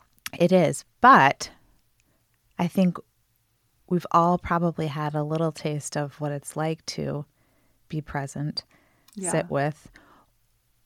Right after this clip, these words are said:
Speaker 1: when it comes to our children. And then when it just comes to just planning in general.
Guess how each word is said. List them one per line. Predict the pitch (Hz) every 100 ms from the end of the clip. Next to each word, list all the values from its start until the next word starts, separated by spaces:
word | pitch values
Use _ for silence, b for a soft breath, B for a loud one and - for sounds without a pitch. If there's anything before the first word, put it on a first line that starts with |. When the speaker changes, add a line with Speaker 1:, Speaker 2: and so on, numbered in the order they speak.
| _ _ _ _ _ _ _ _ _ _ _ _ _
Speaker 1:
when | 185 175
it | -
comes | 165 147
to | 156
our | 147
children. | - 208 208 175 165
And | - 165
then | 165 165
when | 160
it | 160 -
just | - 170 -
comes | - 175 160
to | - 175 160 151 - _ _ _ _ _ _ -
just | - -
planning | - 196 196 175
in | 160
general. | - 175 202 - -